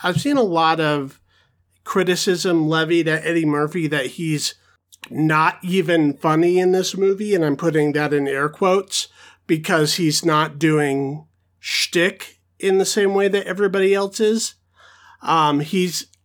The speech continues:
actually, in a, in a way, I think he's sort of classing up this joint,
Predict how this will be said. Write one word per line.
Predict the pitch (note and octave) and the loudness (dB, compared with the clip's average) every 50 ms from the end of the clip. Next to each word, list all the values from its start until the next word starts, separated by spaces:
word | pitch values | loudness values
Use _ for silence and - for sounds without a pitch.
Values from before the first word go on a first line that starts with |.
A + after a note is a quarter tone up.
| _ - | _ -2
actually, | F3+ F3 G#3 A#3 A#3 - - C#4 B3 A#3 G#3+ G#3 F#3 F3 | 0 2 2 2 0 0 0 0 2 2 2 2 2 2
in | E3 D#3 C#3+ | 2 2 0
a, | C#3+ C#3+ C#3+ D3 - | 0 -2 -4 -6 -4
in | - D#3+ | -4 -2
a | D3+ C#3+ | -2 0
way, | C#3 C#3+ D3+ E3 F3 E3+ | 0 0 0 2 2 2
I | D#3+ D#3 | 2 2
think | D3+ D#3 F3+ D#3 D3+ D3+ D#3 | 0 0 -2 -2 -2 -2 -2
he's | F3 D#3 D3+ - | -4 -4 -4 -2
sort | G3 F3+ D3+ | -4 -4 -4
of | C#3 - | -6 -8
classing | - - - E3 D#3 E3 F3 - - C#3 C#3 B2+ C3 | -10 -8 -2 0 0 0 0 0 -2 -4 -4 -4 -4
up | C3+ C3+ - | -6 -6 -4
this | - G3 G3 F#3+ | -2 -2 -2 -4
joint, | - - G3+ F#3 F#3+ G#3 A3 A3+ A#3 - | -4 -6 -4 -2 -2 -2 -2 -4 -6 -12